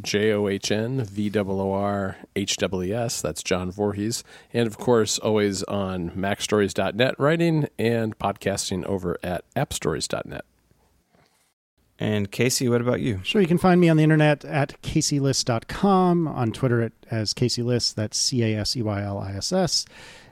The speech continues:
Speaker 3: And, uh, you can also hear me talk with my friends, uh, Marco Arment and John Siracusa on A T P, the Accidental Tech Podcast at A T P dot F M. You can also, if you wanted to hear thoughts and feelings from me and your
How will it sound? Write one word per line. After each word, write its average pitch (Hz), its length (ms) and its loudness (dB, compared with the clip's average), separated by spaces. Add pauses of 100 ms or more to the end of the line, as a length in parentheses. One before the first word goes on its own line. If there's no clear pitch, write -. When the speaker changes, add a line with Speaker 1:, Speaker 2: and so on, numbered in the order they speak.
Speaker 3:
And, 160 480 6
uh, 160 100 8
you 160 140 6
can 156 100 4
also 170 200 4
hear 151 220 8
me 143 200 6
talk 143 340 4
with 131 260 2
my 131 140 4
friends, 127 640 4
uh, 123 180 2
Marco 117 240 2
Arment 117 300 4
and 117 100 0
John 110 160 0
Siracusa 123 580 0
on 117 240 0
A 143 200 -4
T - 180 -4
P, 160 200 0
the 110 100 0
Accidental 110 340 -2
Tech - 160 -2
Podcast 101 480 -6
at 120 220 -8
A 147 80 -6
T 113 260 -4
P 139 320 -4
dot 120 380 -4
F 117 200 -4
M. 123 320 0
You 180 140 2
can 226 220 4
also, 233 760 6
if 247 160 2
you 220 80 4
wanted 214 280 6
to 180 80 -2
hear 185 340 6
thoughts - 380 4
and 151 120 4
feelings 165 360 4
from 131 180 4
me 135 240 6
and 123 160 2
your 117 240 2